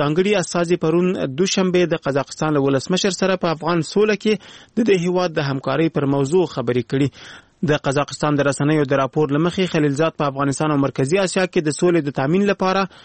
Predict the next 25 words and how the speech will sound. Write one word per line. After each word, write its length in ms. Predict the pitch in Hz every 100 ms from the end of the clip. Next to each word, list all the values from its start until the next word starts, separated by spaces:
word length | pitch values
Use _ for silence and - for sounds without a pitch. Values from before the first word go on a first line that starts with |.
| - _
په 100 | 170 170
نړیوالو 460 | 175 180 190 202 156
هڅو 240 | 185 - 196
کې 80 | 208 190
د 100 | -
قزاقستان 600 | 151 139 - 123 147 135
هڅې 200 | 143 - 160
وستایلې. 540 | 185 - 127 123 123 127 - - - 151
د 100 | 135
قزاقستان 560 | 131 131 - - 151 143
ولسمشر 720 | 139 131 - 156 165 180 170 165 143
هم 220 | 175 185
ویلي 320 | 190 190 185
چې 180 | - 190 180 - - - 170
د 20 | 160
روسیې، 340 | 160 147 185 180
چین 180 | - 180 170
او 40 | 151
د 160 | 151
نورو 200 | 156 151 143
هیوادونو 400 | 143 139 151 151
او 100 | 147
نړیوالو 420 | 135 135 143 139
سازمانونو 540 | 143 135 131 147 151
له 100 | 147